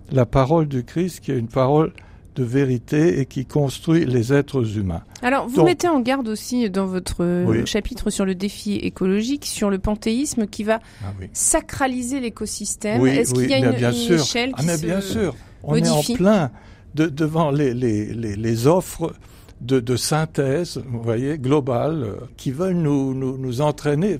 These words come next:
Speaker 1: finalement dans une nouvelle religion tout à fait humaine. Or, nous sommes tous préoccupés par l'écosystème, et cetera, mais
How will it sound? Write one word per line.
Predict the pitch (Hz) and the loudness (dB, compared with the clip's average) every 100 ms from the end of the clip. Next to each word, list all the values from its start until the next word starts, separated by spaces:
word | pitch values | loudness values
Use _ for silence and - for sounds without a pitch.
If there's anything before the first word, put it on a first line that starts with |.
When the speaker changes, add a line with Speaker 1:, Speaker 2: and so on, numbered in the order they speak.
| - | -6
Speaker 1:
finalement | - 156 147 175 196 | -6 -4 -2 0 0
dans | 151 131 | -2 -2
une | 139 | -2
nouvelle | 143 143 151 | -4 -2 -2
religion | 131 131 135 139 165 | -2 -2 -4 -4 -6
tout | 151 156 139 | -6 -10 -10
à | 131 | -8
fait | 147 139 | -6 -4
humaine. | 147 180 175 107 110 - - - - - | -2 0 0 -2 -8 -18 -20 -20 -20 -8
Or, | - 208 147 | -2 -2 -2
nous | 143 143 | -4 -4
sommes | - 151 | -2 -2
tous | - 285 - | -2 -2 -2
préoccupés | - 160 151 160 - 151 | 2 2 2 -2 -2 -2
par | 147 139 131 | 0 2 2
l'écosystème, | - 127 123 139 139 - - - 139 123 | 2 0 0 0 -2 -4 -8 -4 0 2
et | 113 | 0
cetera, | - 113 110 120 180 214 - - - - | -2 -6 -2 0 0 -2 -12 -20 -14 0
mais | 151 139 | 4 4